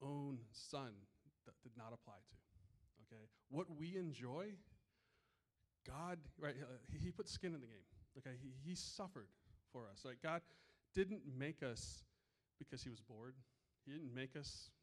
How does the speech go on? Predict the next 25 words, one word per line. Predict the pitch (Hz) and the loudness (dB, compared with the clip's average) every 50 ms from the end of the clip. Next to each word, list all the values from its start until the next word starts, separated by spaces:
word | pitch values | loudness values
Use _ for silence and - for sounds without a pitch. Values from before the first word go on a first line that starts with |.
| - | -18
because | - 123 - 127 120 | -16 -10 -8 -6 -6
it | 117 113 | -6 -6
was | - | -8
some | - 131 113 - | -8 -8 -6 -6
afterthought | 120 120 - - 127 - - 127 123 127 123 | -6 -6 -6 -8 -10 -8 -6 -4 -2 -2 -2
or | 120 110 | -4 -6
some | - - 131 117 | -6 -8 -8 -8
experiment. | 104 - - - - - 113 117 120 120 123 120 127 123 - - - - - - - - _ - | -8 -8 -8 -6 -4 -4 -2 -2 -2 -2 -2 -4 -4 -6 -10 -14 -20 -20 -20 -20 -20 -20 _ -8
Okay, | 135 127 127 - 127 | -6 -6 -6 -6 -6
he, | - 160 143 | -6 0 2
he | - 170 | 4 4
made | 156 156 185 202 208 | 4 2 2 0 0
us | 196 160 - - - - - - _ _ _ _ _ _ _ - | 0 0 -2 -2 -6 -10 -14 -20 _ _ _ _ _ _ _ -14
because | 135 - 147 131 - | -8 -6 -4 -2 0
he, | - - 127 113 98 - | 0 0 0 0 0 -2
he, | - 117 113 - 139 | -2 -2 0 2 2
he | 143 131 110 110 110 - - _ - 107 110 | 4 2 0 -4 -10 -18 -20 _ -12 -4 -2
loved, | 120 135 131 110 - - - - | 0 0 0 -2 -6 -12 -18 -12
he | - 120 123 | -10 -8 -8
wanted | 120 117 123 139 135 131 127 - - 127 | -6 -6 -6 -4 -4 -6 -6 -6 -8 -8
to | 117 110 107 | -8 -8 -8
love, | 113 117 110 101 104 | -8 -8 -8 -8 -12
and | 117 | -12
he | - 127 117 | -12 -12 -12
wanted | 110 113 113 117 117 117 113 | -10 -10 -10 -8 -8 -8 -8